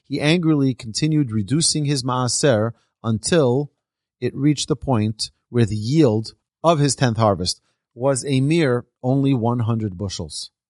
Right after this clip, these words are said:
which during his father's lifetime was only the tithe. The above story illustrates,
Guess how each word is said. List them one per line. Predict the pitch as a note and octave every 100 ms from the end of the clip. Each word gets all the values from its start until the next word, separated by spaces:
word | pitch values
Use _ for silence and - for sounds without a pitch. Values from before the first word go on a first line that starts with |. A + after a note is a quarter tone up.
| _ _ _
which | A2+ G#2+
during | - C3+ A2
his | G2+
father's | B2+ B2+ B2 A2+
lifetime | C3 C3+ - F2+ F#2 A2 _ _ _ _ _ -
was | A2 G#2
only | G#2+ G2+
the | D2+
tithe. | D2+ G#2+ G#2 - - _ _ _ _ _ _ _ _ _ _ -
The | C3
above | C#3 B2+ E3+ E3
story | - F#3 E3 D#3+
illustrates, | C#3+ C#3+ C#3+ - B2+ B2+ - -